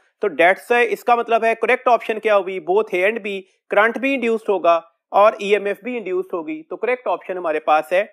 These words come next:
डेल्टा। नेक्स्ट क्वेश्चन है जी हमारे पास एटी एट,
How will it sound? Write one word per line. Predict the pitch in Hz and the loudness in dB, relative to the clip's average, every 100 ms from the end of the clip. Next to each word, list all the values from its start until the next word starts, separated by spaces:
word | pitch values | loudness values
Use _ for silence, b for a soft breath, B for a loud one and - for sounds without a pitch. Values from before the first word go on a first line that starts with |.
| _ | _
डेल्टा। | - 123 110 107 - _ _ _ _ _ _ _ _ _ _ _ _ _ _ _ _ - | -4 -2 -2 -10 -12 _ _ _ _ _ _ _ _ _ _ _ _ _ _ _ _ 2
नेक्स्ट | 247 - | 2 4
क्वेश्चन | 262 254 - 269 | 2 2 2 0
है | 269 | 2
जी | 277 | 2
हमारे | 254 247 | 2 4
पास | 247 247 247 - _ _ _ | 6 4 4 -8 _ _ _
एटी | 202 202 208 | 0 0 2
एट, | 185 240 - | 4 4 2